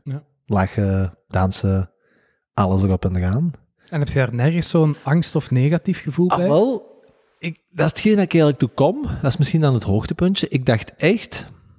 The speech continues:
Speaker 2: en ik denk dat ergens nog, want ik merk het nog in de omgang, dat zo'n dingen gelijk als handen geven, ik dacht, ja nee, dat is gedaan.
Speaker 1: Hmm.
Speaker 2: Dat komt niet terug.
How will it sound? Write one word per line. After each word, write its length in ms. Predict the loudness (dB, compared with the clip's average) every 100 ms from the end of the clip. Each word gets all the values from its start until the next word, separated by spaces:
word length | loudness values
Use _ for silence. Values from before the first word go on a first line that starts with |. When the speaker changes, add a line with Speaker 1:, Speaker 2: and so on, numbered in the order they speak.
| _ _ _ -2
Speaker 2:
en 120 | 0
ik 100 | 4
denk 140 | 4
dat 80 | 2
ergens 300 | 2 0 2
nog, 240 | 2 0 0
want 160 | -6
ik 80 | -4
merk 240 | -2 -2
het 160 | -4 -6
nog 180 | -2 0
in 160 | 2
de 60 | 2
omgang, 440 | 0 0 0 -2 -6 _ _ -6
dat 140 | -2
zo'n 160 | 2 2
dingen 220 | 4 4
gelijk 220 | 4 2
als 100 | 0
handen 380 | -4 -2 2 2
geven, 500 | 4 2 4 2 0 _
ik 200 | -6 -4
dacht, 340 | -2 -4 -6 -4
ja 140 | 0 2
nee, 220 | 2 2
dat 100 | 0
is 60 |
gedaan. 520 | -2 0 0 0 -2 -6 -16 -12
Speaker 1:
Hmm. 120 | -6
Speaker 2:
Dat 160 | -4 0
komt 240 | 0 2
niet 140 | -2 0
terug. 480 | 0 0 -2 -14